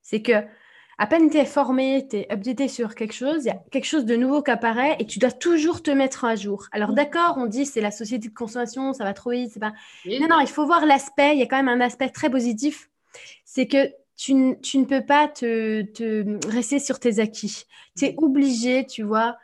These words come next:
Speaker 1: de te re-, toujours apprendre, apprendre et apprendre.
Speaker 2: Je vois.
Speaker 1: Et, euh, essayer d'apprendre pour le meilleur, en fait, tu vois.
Speaker 2: Et après, c'est ça.
Speaker 1: Voilà. Et c'est ça qui est, qui est super positif, mais, et c'est ça qui est un très bon apprentissage parce qu'on n'est pas là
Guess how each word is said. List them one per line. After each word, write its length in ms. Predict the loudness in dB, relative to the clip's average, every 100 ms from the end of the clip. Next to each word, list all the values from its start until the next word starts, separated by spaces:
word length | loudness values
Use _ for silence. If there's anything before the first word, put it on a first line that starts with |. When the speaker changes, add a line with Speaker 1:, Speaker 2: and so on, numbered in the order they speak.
| _ _ -10
Speaker 1:
de 220 | -2 -2
te 140 | 2 4
re-, 640 | 4 2 2 4 4 4 0 -10
toujours 400 | -8 -4 -2 -2 -4
apprendre, 480 | -6 -4 -2 0 0
apprendre 460 | -4 -4 -4 -2 0
et 80 |
apprendre. 560 | -2 -6 -10 -8 -10 _ _ _ -20
Speaker 2:
Je 60 |
vois. 180 | -12 -6
Speaker 1:
Et, 200 | 0 0
euh, 120 | 0 -4
essayer 340 | -6 -4 -2
d'apprendre 420 | -2 -2 -4 -6 -4
pour 160 | -4
le 80 | -2
meilleur, 420 | -4 -4 -6 -10
en 80 | -14
fait, 220 | -16 -18 _
tu 140 | -14
vois. 140 | -14 -14
Speaker 2:
Et 60 |
après, 260 | -20 -20 -20
c'est 140 | -20
ça. 100 | -14
Speaker 1:
Voilà. 220 | -12 -12 _ _ _ -12
Et 40 | -8
c'est 160 | -6
ça 180 | -2 -2
qui 160 | -2 -6
est, 120 | -6
qui 100 | -8
est 40 | -8
super 360 | -6 -6 -6
positif, 400 | -8 -8 -10 -12 -14 -10
mais, 180 | -12 -12
et 80 | -16
c'est 180 | -12 -6
ça 180 | -4 -2
qui 100 | -2
est 40 |
un 60 | -4
très 220 | -4 -4
bon 180 | -2 -4
apprentissage 720 | -6 -10 -10 -8 -6 -8 -8
parce 160 | -14 -10
qu'on 240 | -10 -10 -10 -8
n'est 100 | -6
pas 100 |
là 60 | -4